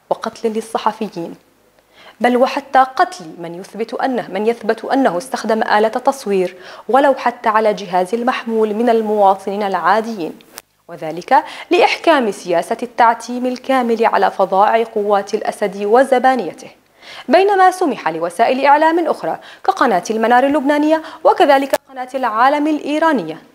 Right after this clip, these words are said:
بالعمل بأريحية. وللحقيقة لا بد أن نعترف أن هاتين الوسيلتين قد ساهمتا بشكل واضح في التضليل، وتعاطوا بازدواجية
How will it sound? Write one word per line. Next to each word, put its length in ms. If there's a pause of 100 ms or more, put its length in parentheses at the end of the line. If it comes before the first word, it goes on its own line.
(140)
بالعمل 480
بأريحية. 760 (480)
وللحقيقة 640 (380)
لا 80
بد 200
أن 220
نعترف 560 (300)
أن 100
هاتين 420
الوسيلتين 680
قد 260
ساهمتا 680
بشكل 480
واضح 380
في 180
التضليل، 640 (440)
وتعاطوا 480
بازدواجية 920